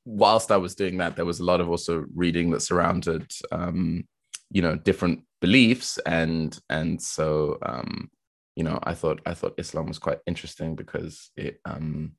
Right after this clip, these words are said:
it was, um, a, a re-, a religion for people of color, I suppose,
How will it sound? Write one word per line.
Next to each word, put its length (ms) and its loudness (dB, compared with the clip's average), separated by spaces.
it 160 -2
was, 340 -4
um, 380 -2
a, 140 6
a 80 6
re-, 200 6
a 80 6
religion 460 6
for 160 -4
people 380 -2
of 120 -8
color, 280 0
I 80 -8
suppose, 500 -10